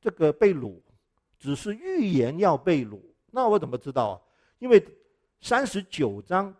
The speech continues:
第六节，他说：“日子必到，凡你家里所有的，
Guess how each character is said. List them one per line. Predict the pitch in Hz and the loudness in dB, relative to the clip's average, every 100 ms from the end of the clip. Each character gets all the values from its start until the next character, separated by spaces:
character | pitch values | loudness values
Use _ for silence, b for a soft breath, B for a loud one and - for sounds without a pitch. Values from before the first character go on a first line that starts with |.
| _ | _
第 | 226 | -14
六 | 262 214 | -2 -2
节， | 117 123 131 | -2 -6 -6
他 | 190 | -4
说 | 160 269 | -6 -4
：“日 | 277 254 160 | -2 -2 -4
子 | 117 110 101 | -10 -20 -14
必 | 170 | -4
到， | 190 175 - _ _ _ _ _ _ _ _ _ _ _ _ _ _ | 2 2 0 _ _ _ _ _ _ _ _ _ _ _ _ _ _
凡 | - 170 | -6 -4
你 | 139 | -4
家 | 135 185 | -2 -2
里 | 160 | -2
所 | - 143 | -2 -2
有 | 175 107 | 0 -2
的， | 127 | -4